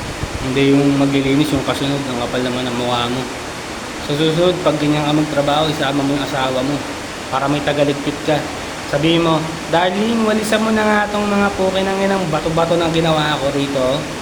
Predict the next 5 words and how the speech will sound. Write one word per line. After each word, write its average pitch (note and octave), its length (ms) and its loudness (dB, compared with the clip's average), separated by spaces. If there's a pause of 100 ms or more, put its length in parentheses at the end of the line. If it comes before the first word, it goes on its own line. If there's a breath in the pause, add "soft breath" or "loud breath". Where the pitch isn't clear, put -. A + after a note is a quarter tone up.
(720)
Hindi C#3 240 -2
yung D3+ 160 4 (1200)
susunod D#3 380 0
na D3+ 100 -2
trabador C#3 400 0